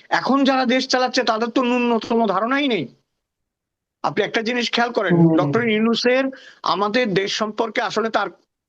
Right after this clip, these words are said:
Speaker 1: মানে, আমি দেশ সম্পর্কে বলবো না, আমাদের সমাজ এবং রাজনীতি সম্পর্কে তার যে ন্যূনতম ধারণা আছে সেটা কিন্তু এই এক বছরে প্রমাণিত হয়নি।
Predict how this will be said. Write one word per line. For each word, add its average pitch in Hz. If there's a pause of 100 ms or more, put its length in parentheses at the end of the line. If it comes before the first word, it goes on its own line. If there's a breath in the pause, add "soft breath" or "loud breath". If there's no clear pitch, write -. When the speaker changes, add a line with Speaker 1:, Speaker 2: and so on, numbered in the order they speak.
Speaker 1:
মানে, 180 (320 soft breath)
আমি 190
দেশ 196
সম্পর্কে 262
বলবো 165
না, 175
আমাদের 185
সমাজ 226
এবং 214
রাজনীতি 190
সম্পর্কে 190 (360 loud breath)
তার 190
যে 202
ন্যূনতম 220
ধারণা 202
আছে 214
সেটা 185
কিন্তু 190
এই 180
এক 165 (120)
বছরে 165
প্রমাণিত 160
হয়নি। 180